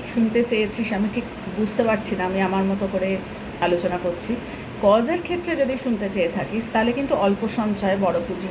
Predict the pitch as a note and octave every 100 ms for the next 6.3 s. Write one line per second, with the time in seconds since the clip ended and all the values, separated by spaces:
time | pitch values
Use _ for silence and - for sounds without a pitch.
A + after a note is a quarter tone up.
0 | F#3 C3+ A2+ A#2+ - - - - - E3
1 | D#3+ D#3+ F3 B3 B3 F3+ F#3+ A#3 C#4+ C4+
2 | B3+ D#4 F#4 F#3 D#3 E3+ - - - -
3 | F3 F3+ G#3+ A#3+ A3+ G#3+ B3+ C#4 G#3 F#3
4 | A3 A#3+ - - D#3 D3 - - - -
5 | - - - - C4+ D4 F4 D4 C#4+ -
6 | C4+ C4 A#3